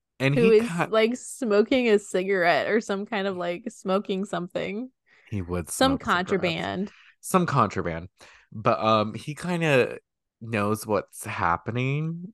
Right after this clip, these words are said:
Speaker 1: Like, he could feel it.
Speaker 2: Mm-hmm.
Speaker 1: It's just like, this, you gotta be able to, like, tune it out and, like, channel it out
Speaker 2: Mm-hmm.
Speaker 1: or else you'll go crazy.
Speaker 2: Well, and usually Segale, he says too, like, usually Segale's good about, like, damping their connection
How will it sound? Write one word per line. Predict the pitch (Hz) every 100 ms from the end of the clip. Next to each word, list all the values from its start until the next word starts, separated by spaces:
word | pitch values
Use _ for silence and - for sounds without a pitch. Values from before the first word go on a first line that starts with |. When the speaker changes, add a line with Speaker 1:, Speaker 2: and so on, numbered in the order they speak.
| -
Speaker 1:
Like, | 208 196
he | 196
could | 196 175
feel | 170 170
it. | 98
Speaker 2:
Mm-hmm. | 95
Speaker 1:
It's |
just | 101 98
like, | 101 95 92
this, | 110 - -
you | 110
gotta | 104 107 110
be | 110 107
able | 92 98
to, |
like, | 92 85 -
tune | - - 98
it | 85
out | 80 69 50 -
and, | 113
like, | 98 87 -
channel | - 117 98 107 90
it | 90
out | 87 82
Speaker 2:
Mm-hmm. | 87
Speaker 1:
or |
else | 87 90
you'll | 98
go | 92 90
crazy. | - 98 90 87 - - 101 _ - _ -
Speaker 2:
Well, | 262
and | 262
usually | 262 285 311 320 277 247 208 196
Segale, | 196 - 202 180 180 185 180
he | 202
says | 202 208
too, | 208
like, | 180 -
usually | 190 208
Segale's | - 190 175 170 165 160 175 - - - -
good | 185 175
about, | 175 156 151 -
like, | 160 147 - - 190 _ _
damping | 190 175 185 185 190 190 196 202 - _ -
their | 180 190 185 175 170 170
connection | - 175 156 - 285 311 320